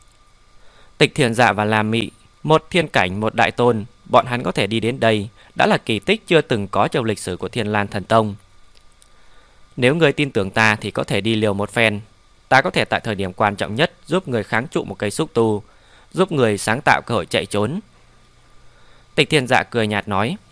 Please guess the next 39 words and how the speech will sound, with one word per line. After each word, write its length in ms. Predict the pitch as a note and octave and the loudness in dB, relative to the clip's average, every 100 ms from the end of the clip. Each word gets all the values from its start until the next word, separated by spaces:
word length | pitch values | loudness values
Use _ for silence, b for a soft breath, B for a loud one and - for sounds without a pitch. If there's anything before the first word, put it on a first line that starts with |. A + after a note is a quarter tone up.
| - - _ _ - | -20 -20 _ _ -4
"Mười 180 | D3 D3 | 0 2
sáu 260 | - A#2 | 4 4
cây 160 | D#3 C3 | 4 0
xúc 160 | - F#3 | 0 0
tu 160 | C#3 A#2 | 2 4
vây 160 | A2+ | 2
kín, 340 | - A2 C3 A3 - - _ | 0 -2 -2 -4 -10 -20 _
nếu 160 | A#2 B2+ | 0 0
có 100 | - | 2
một 240 | F3 A2+ | -2 0
cây 160 | A#2 A2+ | 0 0
không 200 | - B2+ | 0 -6
cùng 180 | A2+ G2+ | -4 -4
lên, 280 | A2+ A2 G#2 B B B B | 0 -2 -4 B B B B
tự 120 | F#3 - | 0 2
nhiên 240 | E3 D#3 | 2 0
sẽ 140 | - | 0
chừa 200 | F#3+ C3 | 0 2
lại 180 | A2 E2 | 2 0
một 180 | G#2 G2 | -2 -4
cái 120 | A#2+ | -6
khe 200 | - C#3+ | -2 -2
hở, 300 | C3 F2+ F2 C3+ _ - | -2 -6 -8 -14 _ -2
tạo 160 | D3 A#2+ | 2 2
cơ 100 | C3+ | 2
hội 180 | C3 C3 | 0 0
chạy 200 | - F#2+ | -2 -4
trốn. 320 | A2 G#2 B2+ A3+ _ b b b b b | -2 -2 -2 -6 _ b b b b b
Trên 180 | D3 A#2 | 2 4
lý 120 | A#2 | 4
luận 200 | F3 - | 2 0
mà 140 | A2 G2 | 0 0
nói, 340 | F#2+ A2+ G#3+ | 0 0 -2
biện 180 | C#3 B2+ | -2 -2
pháp 260 | - F#3+ - | 0 -4 -2
khoán 260 | A2+ A2 | -4 -2
là 140 | D#3+ G#2+ | -2 -2
khả 200 | - F2+ | -4 -6
thi." 320 | B2 A#2 | -2 -2